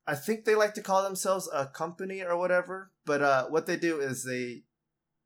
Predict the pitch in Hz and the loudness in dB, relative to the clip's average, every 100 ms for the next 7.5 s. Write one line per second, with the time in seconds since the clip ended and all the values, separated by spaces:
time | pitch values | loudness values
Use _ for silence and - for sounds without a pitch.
0 | _ _ _ _ _ _ 139 135 151 170 | _ _ _ _ _ _ -4 -2 2 2
1 | 196 190 - 143 127 113 110 110 117 117 | 2 -4 -4 -2 -2 -2 -6 -6 -4 -2
2 | 123 - _ _ _ - 135 131 131 123 | -4 -8 _ _ _ -8 -4 -2 -4 -4
3 | 127 120 117 - _ _ - 165 175 185 | -2 -2 -4 -10 _ _ -2 -2 -2 -2
4 | 165 - - 143 143 151 147 139 135 123 | -4 -4 0 4 6 6 2 4 2 4
5 | 131 135 147 123 117 120 113 107 117 107 | 0 0 0 0 0 0 -2 -2 -2 -2
6 | 101 - _ _ - 117 - 127 117 107 | -4 -10 _ _ -12 -10 -4 0 0 -2
7 | 98 113 - 160 170 | -4 -6 0 0 0